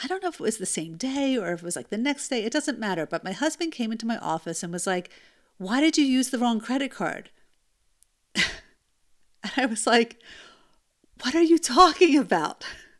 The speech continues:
And he said something like, "You just bought something with dollars, but you used the Israeli credit card. Why did you do that?" Ah, shit.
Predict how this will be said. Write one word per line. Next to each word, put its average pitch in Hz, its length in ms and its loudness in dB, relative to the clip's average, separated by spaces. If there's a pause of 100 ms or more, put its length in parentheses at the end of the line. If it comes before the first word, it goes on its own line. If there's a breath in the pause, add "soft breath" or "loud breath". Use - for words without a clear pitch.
(920 loud breath)
And 240 180 2
he 262 80 4
said 262 280 2
something 240 400 0
like, 240 300 0 (380)
"You 262 140 4
just 359 260 2
bought 339 280 2
something 185 440 -4
with 185 240 -2
dollars, 208 560 0
but 196 140 0
you 240 100 0
used 269 340 2
the 240 120 0
Israeli 233 480 0
credit 320 320 -4
card. 156 420 -4
Why 254 240 2
did 320 180 2
you 311 100 6
do 370 240 0
that?" - 340 -6 (1900 soft breath)
Ah, 170 720 -2 (480)
shit. - 640 -4